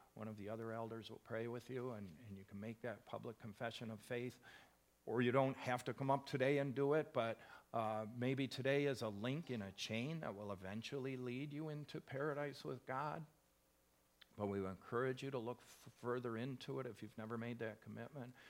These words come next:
And if you have made that commitment, praise the Lord. <laughs> Praise the Lord with all your might, because he's worthy.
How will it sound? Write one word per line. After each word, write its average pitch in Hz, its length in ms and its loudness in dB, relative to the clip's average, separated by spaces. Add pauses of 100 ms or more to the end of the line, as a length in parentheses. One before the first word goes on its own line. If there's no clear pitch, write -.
(140)
And 110 100 4
if 107 100 0
you 104 100 0
have 139 260 6
made 151 200 0
that 151 220 0
commitment, 156 540 -2 (600)
praise 113 260 -2
the 117 80 -10
Lord. 101 320 -10 (140)
<laughs> - 460 -14
Praise 139 240 2
the 123 60 -6
Lord 117 280 0
with 98 200 -10
all 110 120 -2
your 113 140 -4
might, 107 300 -6 (560)
because 101 220 -8
he's 107 220 -6
worthy. 101 440 -2